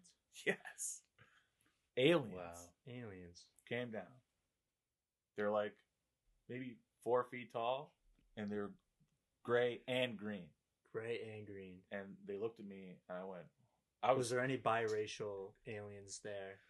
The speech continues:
Speaker 1: No, not, not that I could tell.
Speaker 3: No, no
Speaker 1: No.
Speaker 3: mixes?
Speaker 1: I don't think they, I don't think they vibe that way
Speaker 3: Okay.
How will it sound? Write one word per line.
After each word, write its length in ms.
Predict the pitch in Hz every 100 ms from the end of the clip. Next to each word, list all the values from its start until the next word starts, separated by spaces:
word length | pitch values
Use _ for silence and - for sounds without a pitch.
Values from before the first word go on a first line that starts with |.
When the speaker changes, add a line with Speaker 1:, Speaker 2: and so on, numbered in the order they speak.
| _ _ 123
Speaker 1:
No, 220 | 117 107 123
not, 280 | 120 - -
not 200 | 131 131 127
that 80 |
I 120 | 113 104
could 140 | 92
tell. 420 | - 101 90 - -
Speaker 3:
No, 280 | 101 90 90 -
no 180 | 104 107
Speaker 1:
No. 80 | 107
Speaker 3:
mixes? 380 | 107 - 120 117
Speaker 1:
I 80 | 117
don't 140 | 123
think 180 | 127 107
they, 220 | 110 104
I 60 | 117
don't 140 | 127
think 120 | 131 110
they 100 | 104
vibe 420 | 90 101 104 90
that 280 | 95 90 90
way 380 | 95 98 85 82
Speaker 3:
Okay. 300 | 95 90